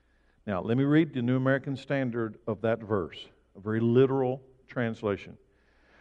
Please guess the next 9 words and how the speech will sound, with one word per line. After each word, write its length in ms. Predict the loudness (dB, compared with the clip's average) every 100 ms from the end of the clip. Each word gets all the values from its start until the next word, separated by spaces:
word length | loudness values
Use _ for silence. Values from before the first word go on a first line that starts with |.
| _
"For 140 | 0 2
the 140 | 2
unbelieving 640 | 2 6 8 8 8 4 2
husband 580 | 8 8 8 4 0 2
is 160 | -2
sanctified 840 | 0 4 4 4 0 2 4 2 0
through 300 | -2 2 4
his 220 | 4 2
wife." 360 | -4 -4 -8